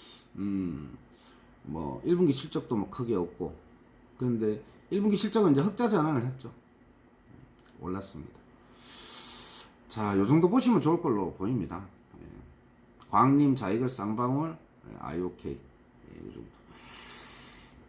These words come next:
예, 내일도, 어, 모든 분들 성투하시고, 예, 좋은 장 보내시길 바랍니다.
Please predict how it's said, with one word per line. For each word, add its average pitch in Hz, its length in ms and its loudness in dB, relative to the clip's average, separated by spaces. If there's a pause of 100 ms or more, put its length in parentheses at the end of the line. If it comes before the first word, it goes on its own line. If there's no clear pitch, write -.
예, 82 720 0 (400)
내일도, 156 840 4 (120)
어, 69 440 -12 (400)
모든 113 360 -2
분들 92 240 -4
성투하시고, 131 920 -4 (340)
예, - 180 -10
좋은 110 320 0
장 107 300 -2
보내시길 95 680 -4
바랍니다. 87 720 -4